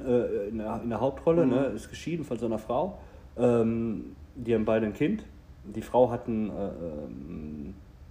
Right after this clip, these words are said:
Speaker 1: einen Doktor, Psychi-, äh, Psychiater
Speaker 2: Mhm.
Speaker 1: als, als neuen Lebensgefährten und der Sohn lebt bei ihr halt und, ähm,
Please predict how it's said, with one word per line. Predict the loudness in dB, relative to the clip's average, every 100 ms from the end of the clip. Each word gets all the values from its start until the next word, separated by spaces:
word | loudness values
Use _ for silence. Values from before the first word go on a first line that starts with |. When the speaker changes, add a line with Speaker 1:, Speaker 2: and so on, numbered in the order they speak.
| -16 -16 -10
Speaker 1:
einen | -6 -6 -2
Doktor, | -4 -2 -4
Psychi-, | -4 -8 -6
äh, | -4 -4
Psychiater | -4 -4 -2 -2 -4 -8 -10
Speaker 2:
Mhm. | -6 0
Speaker 1:
als, | 0 0 -6
als | -6 -2
neuen | 2 2 2 -2 -8 -18 -4
Lebensgefährten | -2 0 -2 -6 -4 -6 -6 -8 -8 -10
und | -8 -8 -10 -12 -6
der | -2
Sohn | 0 0 -2 -6
lebt | -6 -6
bei |
ihr | -2 -2 0
halt | -4 -4 -8
und, | -10 -12 -18 -20 -20 -20 -6
ähm, | -4 -2 -4